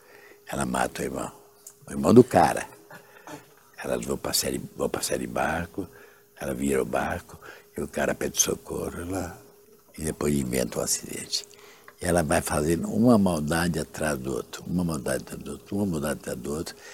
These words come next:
e ele não percebe, ele é muito lento e tal, e ela continua mandando nele.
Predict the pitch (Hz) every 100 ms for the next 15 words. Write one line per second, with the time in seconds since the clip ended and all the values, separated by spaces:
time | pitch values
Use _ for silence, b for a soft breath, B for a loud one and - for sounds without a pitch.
0 | B B - 85 95 123 131 92 78 -
1 | - 82 78 78 - - 78 90 85 64
2 | 62 - 87 85 78 71 76 90 80 -
3 | - - - 82 92 - B B - 90
4 | 90 87 92 90 - 82 87 82 80 76
5 | 71 64 50